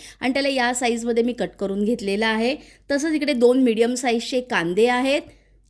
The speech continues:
आणि बारीक चिरलेली इकडे हे आहे को-, हिरवी मिरची. जर तुम्हाला हिरवी मिरची आवडत नसेल तर तुम्ही स्किप करू शकता. दोन मीडियम साईजचे इकडे मी टोमॅटो घेतलेले आहेत. तसंच आलं लसूण, हिरवी मिरची आणि कोथिंबीरची ही पेस्ट आहे, कोथिंबीर आहे,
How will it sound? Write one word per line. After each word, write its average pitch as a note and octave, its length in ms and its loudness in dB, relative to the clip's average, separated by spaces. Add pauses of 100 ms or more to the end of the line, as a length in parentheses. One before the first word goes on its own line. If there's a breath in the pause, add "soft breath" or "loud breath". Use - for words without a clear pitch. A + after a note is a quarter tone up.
आणि B3 240 -2
बारीक G#3 360 -2
चिरलेली C4+ 420 -4
इकडे C4 340 2
हे C4+ 220 2
आहे A3+ 260 0
को-, G3+ 320 2
हिरवी G3+ 340 -2
मिरची. G3 460 0 (300 loud breath)
जर C4 120 0
तुम्हाला B3+ 220 0
हिरवी A#3 260 0
मिरची A#3 320 0
आवडत G#3 340 -4
नसेल A3+ 300 -4
तर A#3+ 60 -2
तुम्ही B3 240 -4
स्किप D#4 420 -6
करू G3+ 220 2
शकता. A#3+ 400 -2 (380 loud breath)
दोन D#4 280 2
मीडियम C4+ 320 2
साईजचे C4 400 -4
इकडे B3+ 160 -2
मी B3+ 140 0
टोमॅटो A3+ 480 0
घेतलेले C4 480 0
आहेत. C4 340 0 (380 loud breath)
तसंच D4 300 0 (120)
आलं A3+ 260 2
लसूण, C#4 340 0
हिरवी A#3 380 0
मिरची C4+ 340 -2
आणि C4 200 0
कोथिंबीरची A3 720 -2
ही B3 140 -2 (140)
पेस्ट G3+ 400 0
आहे, C4+ 320 0 (640 loud breath)
कोथिंबीर C4 540 0
आहे, C#4+ 320 2